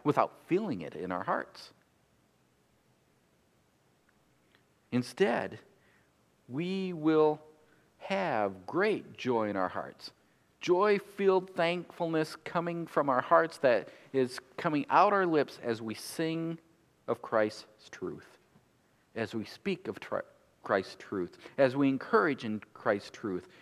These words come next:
We will be filled with joy over Christ's truth. Thankfulness is the expectation.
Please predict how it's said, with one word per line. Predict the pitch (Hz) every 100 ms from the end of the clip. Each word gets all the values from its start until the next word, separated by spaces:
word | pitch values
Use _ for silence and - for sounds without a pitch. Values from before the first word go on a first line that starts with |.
| -
We | 165 175
will | 170
be | 160 160
filled | - 180 175
with | 170
joy | - 123 185 214 208 160 98 76 - - _ -
over | 120 117
Christ's | - 120 113 - - -
truth. | 143 98 - - _ _ _ _ _ _ _ _ _ _ _ _ _ _ _ _ _ - _ -
Thankfulness | 139 233 - 131 120 - -
is | 127 120
the | 120
expectation. | - 113 - 156 175 -